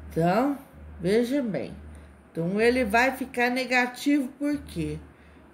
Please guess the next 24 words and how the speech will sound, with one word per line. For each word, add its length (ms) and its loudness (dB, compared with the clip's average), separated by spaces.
Porque 420 0
aqui, 580 4
ó, 280 2
é 120 -2
um 220 2
número 320 2
decimal. 760 2
Então, 180 -4
é 40 -2
por 280 -4
isso 460 -2
que 100 0
eu 40 2
vou 140 0
levar 460 0
ele 580 2
com 360 2
essa, 680 2
esse 120 -20
tracinho 760 2
na 160 2
cabeça 640 -2
do 80 -16
cinco. 540 -6